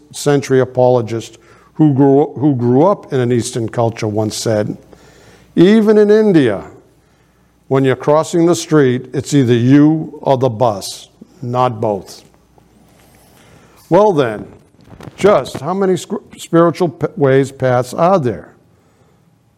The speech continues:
There are only two which are spoken of in Scripture. We find them throughout the Bible.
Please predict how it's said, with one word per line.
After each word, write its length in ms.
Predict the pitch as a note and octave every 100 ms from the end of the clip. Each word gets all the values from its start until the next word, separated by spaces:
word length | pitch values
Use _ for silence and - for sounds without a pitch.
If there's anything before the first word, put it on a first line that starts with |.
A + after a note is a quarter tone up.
| _
There 140 | C#3
are 100 | D#3
only 180 | F#3+ G3+
two 260 | - F#3+ D#3
which 200 | C3+ D3
are 80 | C3
spoken 420 | - D3+ D3 C3
of 140 | A2+
in 60 | A2+
Scripture. 540 | - D3 C3+ - A2+
We 160 | - C3+
find 340 | - C#3 C#3
them 140 | C3+ B2+
throughout 420 | - B2+ C#3 C3+
the 80 | D3
Bible. 600 | D#3 E3 C#3+ G#2+ -